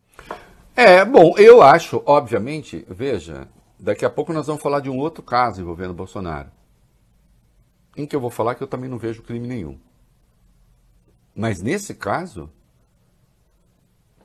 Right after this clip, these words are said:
houve o aviso. Como não houve?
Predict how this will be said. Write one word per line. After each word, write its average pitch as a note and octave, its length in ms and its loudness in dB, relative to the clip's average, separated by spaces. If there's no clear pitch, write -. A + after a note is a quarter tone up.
houve D#3 500 -2
o E2 140 -6
aviso. E2 360 -12
Como C#4+ 180 -12
não A#2 120 -8
houve? E2+ 380 -10